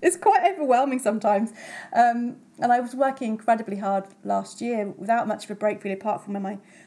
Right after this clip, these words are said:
my daughter had, um, had my grandson. So I did take, try and take a couple of weeks off, but it wasn't very relaxing 'cause I was actually working. And then also <laughs> waiting for baby to come was quite stressful. So I didn't really have a break. And it just, yeah, it kind of got to the point where it just felt like, "Okay,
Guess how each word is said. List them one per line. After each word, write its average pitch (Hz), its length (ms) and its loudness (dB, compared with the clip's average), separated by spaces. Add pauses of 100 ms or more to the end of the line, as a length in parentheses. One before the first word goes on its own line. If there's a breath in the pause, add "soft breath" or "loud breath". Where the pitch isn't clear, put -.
my 208 60 -4
daughter 214 300 -6
had, 196 320 -8
um, 202 280 -6
had 202 140 -12
my 196 100 -6
grandson. 208 480 -4
So 190 120 -8
I 196 40 -4
did 202 240 -10
take, - 320 -12
try - 220 -4
and 208 80 -6
take 190 220 -10
a - 20 -20
couple 247 280 -6
of 208 60 0
weeks 185 220 -4
off, 170 160 -4
but 190 100 -4
it 165 60 -4
wasn't 196 220 -8 (200)
very 170 160 -4
relaxing 175 540 -6
'cause - 100 -14
I 180 40 -8
was 180 120 -8
actually 180 280 -8
working. 180 420 -2
And 196 120 -4
then 190 140 0 (300 loud breath)
also 277 260 4
<laughs> 285 80 6
waiting 349 240 2
for - 80 -8
baby 220 300 2
to - 80 -16
come 196 200 0
was 190 120 -8
quite 208 160 -2
stressful. 190 340 -2
So 208 260 2 (360 loud breath)
I - 40 0
didn't 302 160 0
really 226 140 -4
have 202 160 -2
a 185 60 -10
break. 233 500 0
And 214 340 0 (280)
it 233 120 -4
just, - 280 -6 (160)
yeah, 196 260 2
it 214 120 -6
kind 302 120 2
of 294 80 0
got 294 120 2
to - 60 -16
the 226 60 -14
point 240 300 -6
where 196 160 -2
it 147 60 -6
just - 200 -16
felt 208 180 0
like, 190 180 -4
"Okay, 180 400 -6